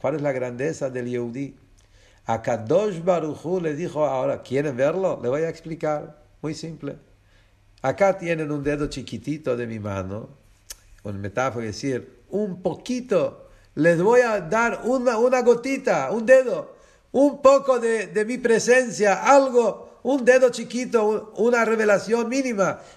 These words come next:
de la presencia de Hashem. Y mirá cómo se quemaron, mirá cómo se pierden. Cómo no lo pueden soportar. Porque ustedes son criaturas.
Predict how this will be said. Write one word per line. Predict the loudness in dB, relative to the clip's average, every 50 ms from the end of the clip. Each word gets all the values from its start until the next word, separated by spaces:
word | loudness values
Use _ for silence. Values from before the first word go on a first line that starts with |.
| -14
de | -10 -2 4 4 6 6
la | 6 4 2
presencia | 0 -2 -2 -2 -2 -2 -2 -2 -2 0 0 2
de | 2 2
Hashem. | 0 -2 -2 -4 -4 -2 -2 -4 -6 -10 -20 -20 _ _ _ _ _ _ _ _ _ _ _
Y | -6 -4
mirá | -2 0 0 0 0 -2
cómo | -4 -6 -6 -6 -6
se | -8 -8 -8
quemaron, | -8 -6 -6 -4 -4 -4 -6 -8 -12 -16 _
mirá | -8 -4 0 0 0 0 2
cómo | 0 0 0 0 -2
se | -4 -4 -6
pierden. | -4 -4 -4 -4 -4 -6 -8 -10 -12 -16 _ _ _ _ _ _ _ _ _ _ _
Cómo | -2 0 0 0 -2
no | 0 2 4 6
lo | 6 6 4 4
pueden | 2 0 2 0
soportar. | 0 -2 -2 0 0 0 0 0 2 2 2 0 -2 -6 -12 -20 -20 _ _ _ _ _ _ _ _ _ _ _ _ _ _ _ _ _ _ _ _ _ _ _ _ _
Porque | -4 -4 -4 -4 -4 -6
ustedes | -4 -4 -4 -4 -2 -4 -4 -6
son | -8 -8 -8
criaturas. | -6 -6 -6 -6 -6 -8 -8 -8 -6 -6 -6 -6 -8 -10 -12 -16 -18 -20 -20 _